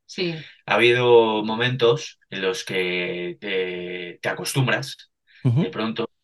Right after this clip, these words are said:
Speaker 2: eh, y te, y te, eh, frustras,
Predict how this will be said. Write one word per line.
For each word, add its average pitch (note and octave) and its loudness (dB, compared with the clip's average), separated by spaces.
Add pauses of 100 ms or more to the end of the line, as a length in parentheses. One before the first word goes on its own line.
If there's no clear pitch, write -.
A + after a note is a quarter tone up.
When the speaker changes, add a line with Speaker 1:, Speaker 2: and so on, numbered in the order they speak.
(240)
Speaker 2:
eh, F2 -8
y F2+ -10
te, F#2 -6
y F2+ -8
te, F2 -8 (420)
eh, E2+ -10
frustras, - -4